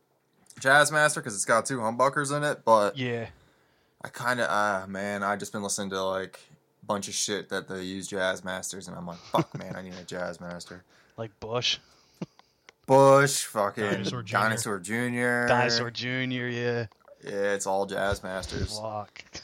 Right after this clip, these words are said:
Speaker 2: <laughs>
Speaker 3: I'm gonna buy an Explorer finally.
Speaker 2: All right, so let's, let's come down to a resolution here.
Speaker 1: <laughs>
Speaker 2: What do we say? All right, yay or nay if you would approve of live shows? Do you think it's a good idea, yay or nay,
Speaker 3: One hundred percent.
Speaker 2: being streamed?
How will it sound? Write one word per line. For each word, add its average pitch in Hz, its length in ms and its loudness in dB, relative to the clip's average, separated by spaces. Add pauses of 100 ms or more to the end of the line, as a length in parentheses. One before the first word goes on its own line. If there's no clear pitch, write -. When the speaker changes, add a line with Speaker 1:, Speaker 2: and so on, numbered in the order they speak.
(320)
Speaker 2:
<laughs> - 80 -14
Speaker 3:
I'm 143 120 -2
gonna 131 140 -2
buy 123 200 -2
an 120 80 -6
Explorer 110 540 -8
finally. 107 540 -10 (1300)
Speaker 2:
All 156 120 10
right, 143 100 8
so 165 140 0
let's, 180 240 4
let's 185 120 6
come 196 160 2
down 185 180 8
to 170 60 6
a 165 60 6
resolution 143 500 6
here. 170 200 6
Speaker 1:
<laughs> - 20 -2
Speaker 2:
What 123 100 0
do 135 80 0
we 131 60 -2
say? 127 300 6
All 127 120 6
right, 120 140 2
yay 160 320 10
or 175 140 8
nay 147 520 8
if 127 140 0
you 127 160 -2
would 127 220 2
approve 127 540 0
of 117 180 2
live 120 500 2
shows? 110 480 -2
Do - 80 -14
you 113 80 -12
think 113 220 -6
it's - 120 -6
a 120 60 -6
good 120 180 -2
idea, 127 560 2
yay 120 300 0
or 107 100 -8
nay, 107 60 -2
Speaker 3:
One 160 140 6
hundred 143 260 2
percent. 123 280 -4
Speaker 2:
being 107 100 -6
streamed? 104 500 -10